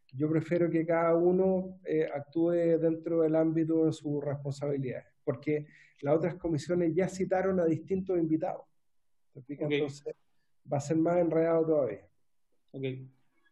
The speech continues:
Speaker 1: Ya, ¿lo hacemos así? Ya, entonces,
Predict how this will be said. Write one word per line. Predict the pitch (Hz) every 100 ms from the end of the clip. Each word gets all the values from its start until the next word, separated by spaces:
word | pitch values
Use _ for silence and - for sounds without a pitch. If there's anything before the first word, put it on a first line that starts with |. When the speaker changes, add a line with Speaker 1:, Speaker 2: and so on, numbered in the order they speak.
| _ _ _ _ _ _ -
Speaker 1:
Ya, | 135 127 135
¿lo | 139
hacemos | 139 - 196 208
así? | 196 220 269 320 - - - _ _ _ _ _ _ _ -
Ya, | 127 113 117
entonces, | 143 139 196 180 131 - 117